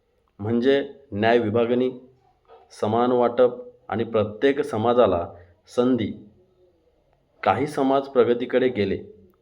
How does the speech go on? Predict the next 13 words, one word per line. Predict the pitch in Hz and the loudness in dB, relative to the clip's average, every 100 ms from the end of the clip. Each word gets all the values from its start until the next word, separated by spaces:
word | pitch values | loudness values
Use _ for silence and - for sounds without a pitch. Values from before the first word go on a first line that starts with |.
| - | -8
पण | 107 | -4
मातंग | 101 95 131 | -2 -2 -2
समाजासारखे | 127 120 117 117 120 120 101 104 117 117 - - | -2 -2 0 2 2 0 -2 -2 -4 -4 -14 -20
समाज | - 110 113 | -8 -2 0
आजही | 113 92 101 110 | 0 0 0 -2
मागेच | 110 95 98 101 101 | -2 -4 -2 -4 -4
राहिले. | 85 - 98 - _ _ _ _ _ _ _ _ _ _ | -8 -10 -18 -20 _ _ _ _ _ _ _ _ _ _
हे | - 131 151 151 - - _ _ 107 | 2 4 4 2 -10 -18 _ _ -6
गोष्टी | 110 110 | -6 0
आपण | 131 113 117 | 0 0 -4
समजून | 113 101 104 | -4 -4 -4
घेतल्या | 98 90 85 | -6 -6 -8
पाहिजे. | 67 - | -8 -12